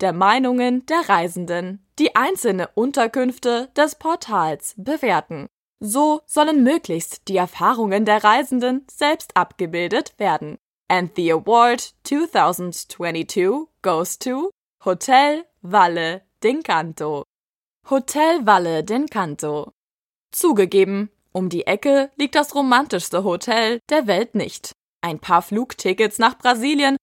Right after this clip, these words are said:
musst du dafür schon springen lassen. Was tut man nicht alles für die Liebe? Der Award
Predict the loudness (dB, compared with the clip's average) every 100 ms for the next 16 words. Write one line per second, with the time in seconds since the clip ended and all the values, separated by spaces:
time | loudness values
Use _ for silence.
0 | -4 -2 -2 -2 2 6 4 4 -2 -2
1 | 0 -4 -6 -10 -6 -4 -4 0 0 0
2 | -6 -6 -10 _ _ 0 0 -2 -4 0
3 | 0 -2 -2 0 2 0 -2 -2 0 0
4 | 0 0 0 -4 _ _ -4 0 0 -2
5 | 0 4 4 2